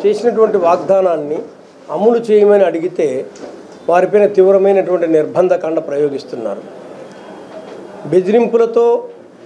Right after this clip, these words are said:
భయపెట్టడాలతో ఉద్యమాలను అణుస్తామనేటువంటి వెర్రి ఆలోచనలో జగన్మోహన్ రెడ్డి ఉంటే అది చాలా పెద్ద పొరపాటు. చరిత్రలో ఇదివరకు కూడా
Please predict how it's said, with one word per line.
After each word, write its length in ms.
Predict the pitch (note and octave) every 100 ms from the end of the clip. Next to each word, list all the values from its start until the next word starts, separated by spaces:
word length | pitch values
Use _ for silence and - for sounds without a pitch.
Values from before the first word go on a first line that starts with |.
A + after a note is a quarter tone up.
| - - - C#3
భయపెట్టడాలతో 1120 | D#3 G3 G#3 G#3 G#3 G3+ G3 G3 G#3 G#3 - - - - - - - -
ఉద్యమాలను 500 | E3+ D#3 G3+ G#3 G#3
అణుస్తామనేటువంటి 1120 | F#3 F#3+ F#3+ - F#3+ F#3 F3+ E3+ E3+ E3+ E3
వెర్రి 380 | E3+ D3+ E3+ G#3+
ఆలోచనలో 600 | F#3+ F3 F#3+ F#3+ F#3 F3+
జగన్మోహన్ 500 | D#3 D3+ F3 F3 D#3+
రెడ్డి 160 | E3 D3
ఉంటే 520 | D3+ E3 G3 C#3+ B2+ - - - - -
అది 100 | C#3+
చాలా 240 | C3+ D#3+ E3+
పెద్ద 280 | D#3 C3+
పొరపాటు. 580 | D#3+ - C#3+ C3 C#3 - - - - - - - -
చరిత్రలో 500 | F3+ G3+ G3+ G#3 G#3
ఇదివరకు 400 | F3+ E3 F#3 F#3
కూడా 380 | F3 F3+ D#3 C3